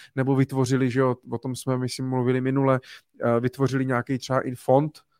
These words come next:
eh, penzijní, jakoby, jako zaměstnavatel těm zaměstnancům, kam prostě odvádí část, eh, té výplaty, kde se ty peníze zhodnocujou, ti lidi na to mají nárok, eh, a tak dále. Je tam prostě ta vzájemná podpora, zaměstnanec si pak váží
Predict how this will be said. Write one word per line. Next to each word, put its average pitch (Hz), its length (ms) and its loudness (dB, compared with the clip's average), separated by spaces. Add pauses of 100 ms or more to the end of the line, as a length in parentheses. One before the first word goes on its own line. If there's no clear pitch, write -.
(180)
eh, 123 260 6
penzijní, 139 880 2
jakoby, 123 560 -2
jako 120 180 -8
zaměstnavatel 131 720 -2
těm 127 160 -2
zaměstnancům, 139 800 -4
kam 123 180 -6
prostě - 300 -6
odvádí 127 520 0
část, 123 460 2
eh, - 600 -4
té 123 200 -6
výplaty, 143 460 0
kde 127 160 -2
se - 140 -8
ty 131 100 -10
peníze 120 360 -4
zhodnocujou, 139 680 2
ti 127 120 -6
lidi 120 180 -2
na 117 100 -2
to - 100 -10
mají 120 180 2
nárok, 139 480 2 (640)
eh, 120 320 2
a 123 80 0
tak 131 200 2
dále. 135 400 6 (220)
Je 131 100 2
tam 143 180 2
prostě 135 280 -2
ta 147 100 4
vzájemná 131 540 4
podpora, 151 480 4
zaměstnanec 147 640 2
si 160 80 0
pak 139 180 4
váží 135 640 4